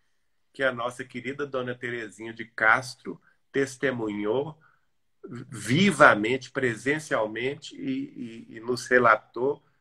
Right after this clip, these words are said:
dando o seu testemunho, que foi gravado por nós, né? Ela gravou em áudio e nós já passamos isso no nosso, no nosso, eh, canal de,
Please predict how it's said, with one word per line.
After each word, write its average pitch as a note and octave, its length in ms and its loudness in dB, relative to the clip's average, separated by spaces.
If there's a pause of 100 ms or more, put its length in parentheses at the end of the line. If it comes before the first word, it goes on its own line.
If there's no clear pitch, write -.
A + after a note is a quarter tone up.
dando C3 440 -2
o B2+ 40 -8
seu A#2+ 220 -4
testemunho, A2+ 640 -8
que - 100 -14
foi C3+ 200 0
gravado B2+ 760 2
por A2 180 -14
nós, G#2 300 -10 (360)
né? C#3 160 -10 (680)
Ela G#2 180 -8
gravou A#2 640 -2
em G#2 320 -10
áudio C3+ 560 0 (840)
e - 40 -20
nós A2+ 260 -4
já A#2 180 -4
passamos A#2+ 800 -6
isso C3 260 -8 (120)
no A#2 180 -6
nosso, G#2+ 640 -4 (1500)
no G#2 160 -2
nosso, G2+ 1040 2
eh, F#2+ 560 -2 (360)
canal G#2+ 460 4
de, G#2 180 -16